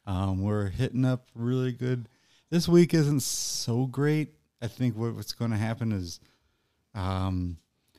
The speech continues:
watch out. Uh, I think Thursday is, I think that Coastal Carolina Cinderella might be going 'cause they got Appalachian State, and Appalachian is actually a pretty damn good team.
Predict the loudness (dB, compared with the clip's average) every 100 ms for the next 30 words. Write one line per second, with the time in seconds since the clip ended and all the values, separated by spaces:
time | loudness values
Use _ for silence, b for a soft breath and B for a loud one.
0 | _ 2 2 4 2 4 4 2 0 -2
1 | -4 -2 0 0 -2 -2 -6 -14 _ _
2 | -8 -6 -6 -8 -12 -16 B B B B
3 | _ -16 -4 -4 0 -2 -4 -4 -4 -2
4 | -4 -2 -2 0 0 0 -4 -8 _ _
5 | _ _ -8 -4 -2 0 0 0 0 -2
6 | -4 -4 -4 -2 -4 -6 -8 -4 -2 -2
7 | -2 -2 -2 -4 -2 0 0 0 -2 -2
8 | -2 -2 -4 -6 -4 -6 -8 -10 -10 -6
9 | -6 -6 -6 -8 -8 -8 -8